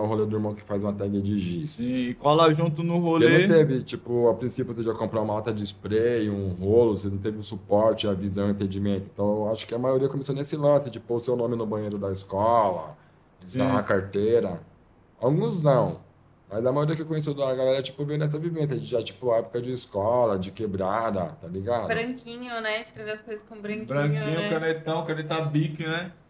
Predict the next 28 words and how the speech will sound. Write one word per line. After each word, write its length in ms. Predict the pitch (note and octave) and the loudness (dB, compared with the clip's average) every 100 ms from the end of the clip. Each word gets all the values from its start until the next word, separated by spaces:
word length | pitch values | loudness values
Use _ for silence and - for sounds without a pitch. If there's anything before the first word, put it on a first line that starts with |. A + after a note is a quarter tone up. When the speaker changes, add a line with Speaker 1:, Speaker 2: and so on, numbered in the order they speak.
| _ F#2+ | _ -8
Speaker 1:
E, 220 | G#2 G#2+ | -6 -6
pô, 340 | A2 C#3 B2 | 0 2 4
mano, 220 | A2 F#2+ | 2 -2
tipo 240 | F#2 - B2 | -6 -2 0
assim, 340 | B2 C3 A#2+ | 0 -2 -6
são 220 | G#2 A2 | -4 -4
vinte 240 | G#2+ C3 D3 | -4 -4 -4
e 20 | |
dois 300 | D3 D3 B2+ | 0 0 2
anos 340 | B2+ B2 A#2+ | 2 2 0
já, 300 | A2 G2 F2+ - - _ _ - | 0 0 -2 -10 -20 _ _ -12
riscando 300 | F#2 G2+ G#2 | -8 -4 -4
esse 140 | G2+ | -2
nome 180 | G#2 G2+ | -2 -2
pela 220 | G2 G2+ | -2 -2
cidade, 560 | G2 G#2+ F#2+ G2+ F#2 F2 | -2 -4 -2 0 0 0
museu, 800 | G2 F#2 E2+ F2+ G2+ G#2+ G2+ F2 - _ _ _ _ _ _ _ _ _ - | -2 -2 -4 -2 0 0 0 -4 -16 _ _ _ _ _ _ _ _ _ -4
várias 280 | E2+ G#2 A2 | 0 2 2
Speaker 2:
Vinte 80 | G#3 | 2
e 20 | |
dois 240 | G3+ G3+ F#3 | 6 6 6
anos 300 | G3 G#3 G3+ | 6 4 2
você 80 | F3 | 0
tá 160 | E3+ | 0
no 80 | E3+ | -2
museu 340 | E3 D#3 E3+ | -4 -2 0
já 160 | D#3+ D#3+ | 0 0
fazendo? 560 | D#3 D3+ D#3+ E3+ D#3+ | 0 0 0 0 -4